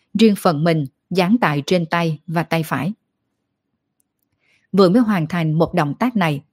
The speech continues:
một chút pháp lực được hắn phát ra lập tức hấp thu hết. Thẩm Lạc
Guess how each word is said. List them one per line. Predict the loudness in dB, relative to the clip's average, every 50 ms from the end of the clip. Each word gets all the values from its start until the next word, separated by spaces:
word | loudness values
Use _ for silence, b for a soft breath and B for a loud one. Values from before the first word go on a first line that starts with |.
| _ _ _ _ 0
một | 0 0 2
chút | 0 -2 -2
pháp | -2 -4 -4 0
lực | 0 0 0 -2 _ -2
được | -2 -2 0
hắn | -2 -4 -4 -4
phát | -6 -8 -8 -6
ra | -4 -2 -2 -2 -4 -6 -6
lập | -4 -4 -4 -4 -4 -4
tức | -6 -4 -4
hấp | -6 -8 -6
thu | -4 -2 -2 0
hết. | 2 2 0 0 -2 _ _ _ _ _ _ _ _ _ _ _ _ _ _ _
Thẩm | -6 -4 -2
Lạc | 0 0 -2 -2